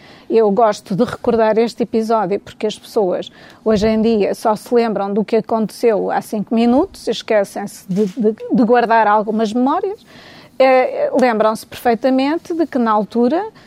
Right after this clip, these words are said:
o, o, o pec quatro estava todo negociado com a União Europeia e depois de ter sido reprovado, eh, eh, aqui no Parlamento Europeu,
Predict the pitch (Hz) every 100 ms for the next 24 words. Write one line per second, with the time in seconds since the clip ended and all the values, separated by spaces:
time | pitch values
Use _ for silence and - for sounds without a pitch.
0 | - - 240 214 - 233 202 247 240 -
1 | 233 208 - 247 220 - - 220 196 202
2 | - 277 214 233 247 254 233 - 254 208
3 | - 214 202 196 202 214 269 - 285 311
4 | 440 - - - - - 262 220 226 294
5 | 269 208 196 180 190 233 220 - 240 220
6 | - 254 185 202 294 - 254 226 247 214
7 | 180 196 - 196 185 - 196 - - 214
8 | 254 214 185 220 214 208 208 180 202 214
9 | - 269 320